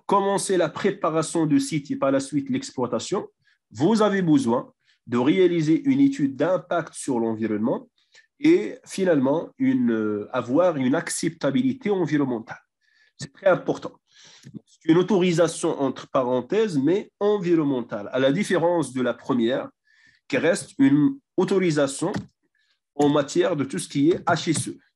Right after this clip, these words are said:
Voilà. Hygiène, sécurité, environnement. Alors, vous avez dit, ou bien vous pouvez dire que l'environnement, on la trouve à la fois pour l'établissement classé et pour, euh, l'environnement. C'est vrai,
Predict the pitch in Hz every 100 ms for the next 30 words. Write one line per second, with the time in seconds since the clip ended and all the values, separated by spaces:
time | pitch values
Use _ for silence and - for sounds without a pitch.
0 | - _ 95 90 - _ _ _ _ _
1 | _ - - _ 160 139 135 165 180 -
2 | 170 151 139 139 196 185 175 135 131 110
3 | 90 - _ - - - 95 131 156 175
4 | 185 196 170 202 - - 139 147 156 143
5 | 147 208 180 185 190 175 160 151 180 165
6 | 170 165 160 160 147 139 139 139 - 185
7 | 143 151 151 - 151 - 135 127 143 139
8 | 135 147 135 131 123 - 139 - - 120
9 | 107 - 98 - 120 113 120 113 120 202
10 | - _ _ _ _ - 220 190 160 196
11 | -